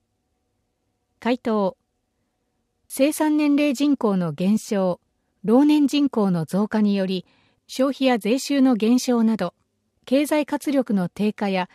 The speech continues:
厳しい財政状況が見込まれています。アイアールでは、美しい港を引き立てる景観とともに、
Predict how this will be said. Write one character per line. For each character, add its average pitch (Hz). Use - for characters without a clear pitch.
厳 240
し 311
い 262
財 220
政 233
状 233
況 202
が 170
見 160
込 185
ま 180
れ 175
て 175
い 170
ま 170
す。 -
ア 254
イ 320
ア 320
ー 302
ル 247
で 190
は、 165
美 277
し 311
い 254
港 208
を 202
引 196
き -
立 247
て 254
る 185
景 208
観 214
と 202
と 190
も 185
に、 180